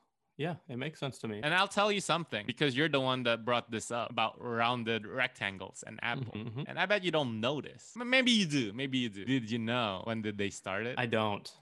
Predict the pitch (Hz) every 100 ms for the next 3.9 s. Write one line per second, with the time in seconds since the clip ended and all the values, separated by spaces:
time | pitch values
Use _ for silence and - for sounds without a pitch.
0 | - 117 113 113 117 117 113 104 104 -
1 | 110 104 101 110 104 107 120 135 135 151
2 | - 131 175 185 131 - 135 123 - 120
3 | 113 107 101 101 110 120 - 107 -